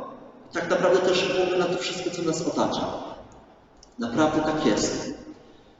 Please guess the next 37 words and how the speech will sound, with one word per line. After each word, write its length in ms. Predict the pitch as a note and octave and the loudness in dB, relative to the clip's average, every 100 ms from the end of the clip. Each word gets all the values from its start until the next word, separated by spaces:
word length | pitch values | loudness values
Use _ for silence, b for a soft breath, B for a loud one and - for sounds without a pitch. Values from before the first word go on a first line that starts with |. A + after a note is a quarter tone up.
| - | -6
Zobacz, 380 | - D#3+ G#3 - | 4 8 10 10
że 80 | E3 | 8
czasami 500 | E3+ D#3+ E3 F#3+ F#3+ | 6 6 6 6 8
jesteśmy 420 | F3+ F#3 E3+ D#3+ | 6 6 6 6
tak 280 | E3 E3 E3 | 6 4 4
przyzwyczajeni 680 | E3 - C#3+ - D#3+ E3 E3 | 2 2 2 6 6 6 6
do 220 | D4 - | 4 4
pewnych 460 | - C#4+ C4+ C#4+ - | 4 4 4 2 4
rzeczy, 280 | - C#4+ - | 4 4 2
które 240 | - C3+ | 4 4
mamy 220 | B2+ B2+ | 4 2
w 100 | B2+ | 0
Kościele, 540 | C3 - A2 G2+ G#2 A#2 | 0 0 2 0 0 -2
jak 180 | A#2+ - | -4 -6
na 60 | |
przykład 240 | - - - - | -8 -8 -8 -10
Eucharystia, 680 | G#2 C3+ D#3 C#3+ - A#2+ - | -4 4 6 6 2 2 2
spowiedź, 600 | - - B2 A#2+ G#2+ A#2 B2+ - - - - - - - - | 2 2 4 4 2 0 -4 -8 -14 -16 -18 -16 -14 -10 -2
y, 340 | A2 A#2 A#2+ | 4 6 8
jak 300 | B2+ C3+ C3 | 8 8 6
na 60 | C3+ | 6
przykład 240 | C3 C#3+ | 6 6
też 120 | - - | 6 6
nawet 260 | C#3 - | 6 6
tak 140 | - - | 4 2
zwyczajna 420 | C4 C#3+ C#3 B2+ | 2 4 6 6
modlitwa, 840 | B2+ - A#2+ - A#2+ - - - - | 4 4 2 4 2 2 0 -2 -2
że 80 | |
to 120 | - C4 | 2 4
cię 140 | C4+ | 6
nawet 260 | C4+ B3+ - | 8 8 4
już 160 | - | 6
nie 60 | G#3+ | 6
rusza. 220 | D#3 - B2 | 6 4 4
Tak 140 | A3 - | 2 2
jesteś 260 | - C#3+ | 2 2
przyzwyczajony, 880 | - - E3+ D3 C#3+ C#3 B2 A2+ A#2+ | 2 0 0 0 4 6 6 6 6